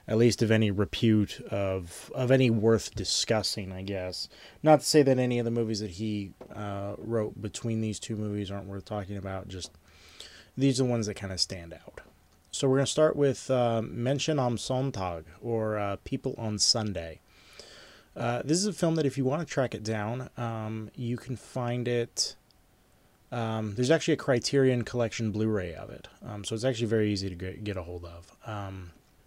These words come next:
let me, l-, l-, let me kinda set the scene for you, though. So Billy Wilder was living in Berlin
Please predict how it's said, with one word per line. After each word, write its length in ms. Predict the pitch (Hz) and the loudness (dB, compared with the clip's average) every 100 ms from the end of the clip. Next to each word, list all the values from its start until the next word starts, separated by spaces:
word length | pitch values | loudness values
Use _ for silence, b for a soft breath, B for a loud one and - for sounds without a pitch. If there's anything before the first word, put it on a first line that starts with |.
| _ | _
let 140 | 151 160 | 8 8
me, 140 | 165 | 6
l-, 280 | - 143 156 | 2 -2 0
l-, 180 | 165 165 - | 2 0 4
let 200 | 156 185 | 6 6
me 60 | |
kinda 180 | 160 160 | 4 4
set 220 | - 147 | 6 4
the 80 | 131 | 6
scene 340 | - 127 123 | 4 6 4
for 280 | 110 113 101 | 2 2 2
you, 160 | 95 92 | 2 -2
though. 360 | 95 87 67 - | -4 -6 -10 -8
So 320 | - 151 135 | 2 6 6
Billy 320 | 117 151 190 | 6 8 8
Wilder 500 | 175 131 123 123 120 | 8 6 6 4 4
was 220 | 113 113 107 | 2 0 2
living 560 | 113 117 120 117 117 - | 2 4 2 0 -2 -4
in 220 | 110 107 | -2 0
Berlin 640 | 101 101 95 90 85 85 | 0 0 0 -4 -6 -12